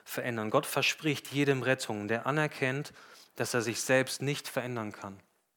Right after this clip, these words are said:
Und der, und, ähm, der mit seiner Schuld zu denjenigen läuft, der Schuld vergeben kann. Ich kann kein gerechtes Leben vor Gott leben,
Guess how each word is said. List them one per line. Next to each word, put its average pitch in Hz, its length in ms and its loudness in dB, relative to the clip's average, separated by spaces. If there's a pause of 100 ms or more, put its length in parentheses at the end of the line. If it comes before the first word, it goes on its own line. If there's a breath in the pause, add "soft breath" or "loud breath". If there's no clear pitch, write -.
(800)
Und 123 100 -4
der, 123 240 0
und, 113 300 -6
ähm, 107 300 -2
der 117 140 0
mit 117 120 -4
seiner 113 220 0
Schuld 135 480 2 (340 loud breath)
zu - 160 -4
denjenigen 123 640 0
läuft, 113 500 -2 (360 loud breath)
der 120 100 2
Schuld 131 460 4
vergeben 117 680 -4 (320 loud breath)
kann. 110 280 0
Ich 165 200 0
kann 131 240 -2
kein 170 380 4
gerechtes 139 480 0
Leben 131 240 2
vor 117 200 0
Gott 113 280 -2 (260 loud breath)
leben, 107 420 2